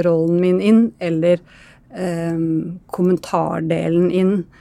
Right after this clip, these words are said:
Eh, for at jeg, for det, for jeg mener at det er det det er, da. Det er en, en, en journalistisk sak s-, som, som er relevant utover vår bransje,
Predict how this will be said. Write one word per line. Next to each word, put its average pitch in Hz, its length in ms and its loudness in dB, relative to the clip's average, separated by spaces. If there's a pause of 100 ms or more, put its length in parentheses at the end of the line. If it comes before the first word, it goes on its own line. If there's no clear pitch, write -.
(440)
Eh, 185 180 -2
for 220 140 2
at 202 100 2
jeg, - 160 0
for 220 220 4
det, - 160 0
for 214 100 2
jeg - 320 -2
mener 202 400 4
at 170 80 -6
det 196 60 2
er 180 80 4
det 175 100 0
det - 80 -6
er, 190 240 -2
da. 196 80 -6
Det 180 160 -2
er 175 300 0
en, 175 100 -2
en, 185 180 -6 (140)
en 190 80 -6
journalistisk - 800 -4
sak 214 320 0
s-, - 140 -10 (340)
som, - 220 -6 (100)
som 202 180 -2
er 185 140 4
relevant 180 720 0
utover 175 720 2 (480)
vår 175 480 2
bransje, 185 540 2